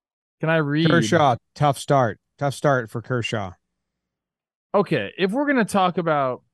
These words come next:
Speaker 1: like, A-Rod thinks everyone's tipping pitches. The first, let's just read exit velocities of the first several batters.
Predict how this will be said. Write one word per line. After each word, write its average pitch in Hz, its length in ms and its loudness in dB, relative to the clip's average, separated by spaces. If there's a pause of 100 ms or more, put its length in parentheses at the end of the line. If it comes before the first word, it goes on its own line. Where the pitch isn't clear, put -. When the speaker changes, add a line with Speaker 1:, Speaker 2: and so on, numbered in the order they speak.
Speaker 1:
like, 143 180 -16
A-Rod 185 480 2
thinks 165 220 -2
everyone's 139 600 -4 (180)
tipping 135 320 -6
pitches. 127 480 -8 (1300)
The 156 140 -2
first, 214 640 0 (1200)
let's 190 140 -6
just 208 160 -4
read 196 220 -2
exit 151 320 -4
velocities 98 600 -6
of 101 100 -8
the 104 60 -8
first 110 480 -10
several 110 540 -4
batters. - 680 -14